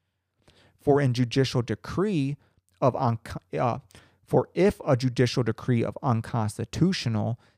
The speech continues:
is a mighty check to government power, an implicit or explicit verdict of constitutional is a mighty weapon for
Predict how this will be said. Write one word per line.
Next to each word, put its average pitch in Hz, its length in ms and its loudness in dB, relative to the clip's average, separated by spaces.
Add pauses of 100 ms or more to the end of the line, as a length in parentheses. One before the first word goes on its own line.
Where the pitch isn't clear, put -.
(140)
is 123 160 2
a 113 100 2
mighty 113 440 0
check - 320 -2
to 120 60 -4
government 117 440 -4
power, 156 600 -2 (640)
an 135 140 4
implicit 123 720 0
or 127 160 4
explicit 117 640 -2
verdict 120 500 -2 (100)
of 120 240 2
constitutional 117 1400 0 (640)
is 131 160 6
a 117 120 4
mighty 110 380 2
weapon 110 400 -2
for 117 320 -2